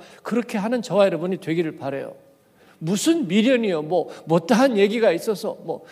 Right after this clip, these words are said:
서랍에 내가 놔둔 게 돈이 있는데 그거 누가 어떻게 했을까? 신경도 쓸 거 없어요. 예. 그것은 존벌레와 멍-, 그냥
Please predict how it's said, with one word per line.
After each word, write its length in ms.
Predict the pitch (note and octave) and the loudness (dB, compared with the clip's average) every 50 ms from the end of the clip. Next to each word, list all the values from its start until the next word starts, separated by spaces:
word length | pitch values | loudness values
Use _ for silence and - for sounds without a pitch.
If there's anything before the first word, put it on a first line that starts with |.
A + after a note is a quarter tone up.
| - - | -20 -16
서랍에 460 | - - C#4 C4 C4 C4 G#3+ A3+ G#3 | -6 0 2 2 4 4 4 4 4
내가 240 | E3+ F#3+ G3 G3 E3 | 4 4 4 2 2
놔둔 400 | C#3+ D#3+ F#3 G3 F#3+ G#3+ G#3+ G#3 | 0 0 0 0 0 0 -2 -2
게 160 | F#3+ F#3 D#3 | -2 -4 -4
돈이 200 | - F3 G#3 G3+ G3+ | -2 -2 0 0 0
있는데 280 | F#3 F#3+ G3 F#3 E3+ D#3+ | -2 -2 -4 -4 -4 -6
그거 400 | - F#3+ F3+ F3+ D#3+ - - - | -8 -8 -8 -6 -6 -6 -8 -8
누가 260 | D#3 F3+ F#3 G3 F#3+ - | -8 -6 -4 -2 -2 -4
어떻게 320 | - - D3+ - F#3 E3 | -4 -6 -8 -8 -6 -8
했을까? 300 | E3 D#3 - - B2+ C#3+ | -8 -8 -10 -14 -16 -14
신경도 480 | - - A#3+ B3+ C4+ D4 C#4+ B3+ G#3 G#3+ | -14 -12 -10 -8 -6 -6 -6 -4 -6 -6
쓸 180 | F3 A#3 G#3+ | -6 -8 -8
거 100 | - F#3+ | -6 -8
없어요. 360 | - - - - - - - - _ _ _ _ _ _ _ _ _ - A2 | -8 -8 -8 -12 -12 -12 -14 -20 _ _ _ _ _ _ _ _ _ -20 -20
예. 120 | G2+ - _ _ _ _ _ _ _ _ _ _ _ _ _ _ | -20 -20 _ _ _ _ _ _ _ _ _ _ _ _ _ _
그것은 540 | - - E3+ F3+ F#3 E3+ - F#3 D#3+ C#3+ - - - - _ _ _ _ _ _ _ _ _ _ | -10 -6 -4 -4 -4 -4 -4 -6 -6 -8 -12 -16 -20 -20 _ _ _ _ _ _ _ _ _ _
존벌레와 920 | - - F3+ G#3 F#3+ A3+ A#3 G#3 G3+ G3+ F#3+ G3 G3+ G3 F#3+ G3 - - - | -6 -2 -2 0 4 4 4 6 6 4 2 2 2 0 0 -2 -8 -16 -8
멍-, 480 | D3+ D#3 E3+ F3+ F#3 F#3+ F#3 - - - - - _ - _ _ _ _ _ _ _ _ _ _ _ | -2 0 0 0 0 -2 -4 -6 -10 -18 -20 -20 _ -20 _ _ _ _ _ _ _ _ _ _ _
그냥 400 | - F3+ F#3+ G3 F3+ E3+ F3 | -8 -4 -4 -2 -4 -4 -8